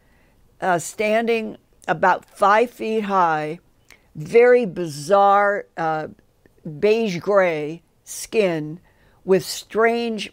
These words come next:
pieces of what looked like maybe hair, but not covered with hair. It was mostly skin. Walking, holding in three, they saw only three fingers dangling, and, but the, the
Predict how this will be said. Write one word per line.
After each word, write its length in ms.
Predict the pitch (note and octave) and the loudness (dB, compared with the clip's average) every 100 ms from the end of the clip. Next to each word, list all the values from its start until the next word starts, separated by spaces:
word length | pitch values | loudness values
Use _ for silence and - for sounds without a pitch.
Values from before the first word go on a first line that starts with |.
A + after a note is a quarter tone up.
| _ | _
pieces 680 | - C#4+ C4+ A3 G3+ E3+ - - | -4 0 -2 0 -2 -2 -8 -4
of 180 | F#3 D#3+ | -4 0
what 220 | F#3 - | -2 0
looked 260 | G3 G#3+ F#3 | -6 -4 -2
like 260 | F3+ F3 | -2 -2
maybe 560 | D3+ G3 G#3 E3 F3 D#3+ | -6 -4 -4 -4 -6 -6
hair, 640 | D#3+ A3 A3 F#3 D#3 D3 | -10 -4 -2 0 -2 -6
but 240 | C#3 F3 F3 | -6 -6 -2
not 300 | G#3 G#3 - | -2 -2 -2
covered 380 | A3 G3 E3+ | -4 -2 -6
with 140 | D#3+ C#3+ | -8 -6
hair. 260 | F#3 D#3+ | -4 -2
It 60 | D3+ | -4
was 180 | D3+ E3+ | -10 -10
mostly 380 | F3 - E3+ C#3+ | -10 -8 -10 -12
skin. 540 | - - - D#3 C#3+ _ - - _ _ _ _ _ - - - | -14 -8 -6 -6 -10 _ -20 -20 _ _ _ _ _ -18 -14 0
Walking, 640 | G#3 C4 - B3+ A#3 - _ _ _ _ | 4 4 2 -4 -4 -8 _ _ _ _
holding 440 | - A#3+ A3+ G#3+ | 4 4 6 0
in 260 | - F#3+ F3 | -2 -4 -4
three, 500 | - B3 C4 G3 D#3 | -12 0 2 4 2
they 180 | F3 | 0
saw 260 | F#3 G#3 F#3+ | 2 2 4
only 300 | F#3 F#3+ F3 | 2 -2 -6
three 460 | - - A#3 B3 A#3+ | -10 -6 0 0 -2
fingers 800 | - A3+ A3+ G3 D#3+ D#3+ D#3+ - _ - | -6 -4 -2 -2 -2 -4 -10 -18 _ 0
dangling, 720 | G#3 G3+ G3+ D#3 D3 C#3+ D3 _ _ _ _ - _ _ _ _ G3+ | 2 2 0 -2 -6 -8 -14 _ _ _ _ -20 _ _ _ _ 0
and, 220 | G3+ - - | 0 -2 0
but 220 | F#3+ - | 0 0
the, 80 | F3 - - - | -18 -18 -18 0
the 360 | F#3+ F3+ E3+ | 2 2 0